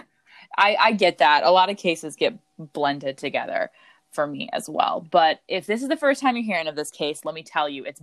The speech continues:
bonkers, um, and I'm excited to share. Um, so let's talk about it. So Mary Vincent was a fifteen-year-old living in Las Vegas, Nevada. It suspected she had some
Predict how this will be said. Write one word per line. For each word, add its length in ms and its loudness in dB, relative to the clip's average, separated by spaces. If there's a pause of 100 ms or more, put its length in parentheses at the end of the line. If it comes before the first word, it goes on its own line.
(140)
bonkers, 640 -2
um, 200 -8
and 160 -8
I'm 220 -10
excited 540 -4
to 100 -16
share. 540 -14 (580)
Um, 400 -4
so 580 0 (120)
let's 340 -4
talk 260 -8
about 260 -12
it. 200 -10
So 380 -2
Mary 360 -4
Vincent 480 -8
was 460 -4
a 140 -10
fifteen-year-old 1080 -6
living 400 -6
in 360 -10
Las 360 -2
Vegas, 480 -2
Nevada. 540 -2 (520)
It 180 -2
suspected 680 -2
she 180 -8
had 320 -2
some 220 -12